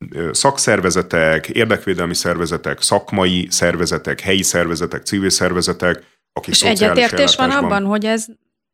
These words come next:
Speaker 2: nem jó irány, ami
Speaker 1: Abszolút,
Speaker 2: ez a
Speaker 1: abszolút, hiszen mindenki
Speaker 2: módosítás
Speaker 1: attól,
Speaker 2: előrevetít?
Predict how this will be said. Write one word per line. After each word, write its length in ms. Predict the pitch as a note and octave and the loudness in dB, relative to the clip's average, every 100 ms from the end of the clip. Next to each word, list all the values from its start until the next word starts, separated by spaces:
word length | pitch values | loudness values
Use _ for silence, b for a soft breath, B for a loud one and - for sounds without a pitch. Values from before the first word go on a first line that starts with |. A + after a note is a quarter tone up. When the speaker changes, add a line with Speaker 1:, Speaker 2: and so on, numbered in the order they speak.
| _ | _
Speaker 2:
nem 160 | G3 | -2
jó 200 | G#3+ A#3 | 0 0
irány, 360 | C4+ G3+ F#3 F#3 | 0 2 2 -2
ami 160 | F#3 F#3+ | -8 0
Speaker 1:
Abszolút, 440 | - F#3 - F#3+ | 0 2 2 2
Speaker 2:
ez 60 | - | 2
a 40 | |
Speaker 1:
abszolút, 340 | G#3 G#3 C#3+ F3 | 2 2 2 2
hiszen 220 | G3+ G#3 | 2 2
mindenki 340 | D#3 - - | 2 0 2
Speaker 2:
módosítás 220 | A2+ A3+ A3+ | 2 2 2
Speaker 1:
attól, 80 | |
Speaker 2:
előrevetít? 400 | A#3+ - G3 _ | 2 0 -6 _